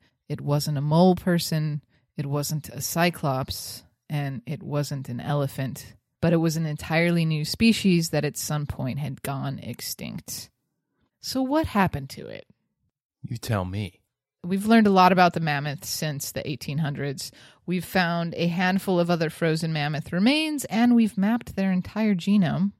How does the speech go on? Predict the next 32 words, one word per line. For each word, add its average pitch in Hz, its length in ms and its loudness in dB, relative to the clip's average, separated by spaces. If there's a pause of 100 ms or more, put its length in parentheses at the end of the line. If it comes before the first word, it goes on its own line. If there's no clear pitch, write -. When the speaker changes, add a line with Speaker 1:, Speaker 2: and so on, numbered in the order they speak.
(120)
Speaker 1:
There's 190 180 2
also 214 600 4
a 175 100 -2
theory 180 680 -2
that 151 200 -4
humans 226 500 0
might 175 220 0
have 175 180 -4
actually 165 380 -2
followed 165 880 -2
mammoths 165 640 0 (120)
out 175 180 6
of 160 140 0
Africa, 220 680 -2 (460)
using 190 380 2
the 175 80 0
roots 180 420 -4
that 165 100 -16
the 170 80 -4
mammoth 165 560 -4
created 175 760 -2 (200)
and 165 400 -8
also - 300 -6
eating 160 480 -4
the 156 80 -4
same 156 320 -4
foods 156 380 -6
they 147 160 -4
ate. - 320 -6
You 160 100 -10
know, 147 160 -6
like, 143 160 -10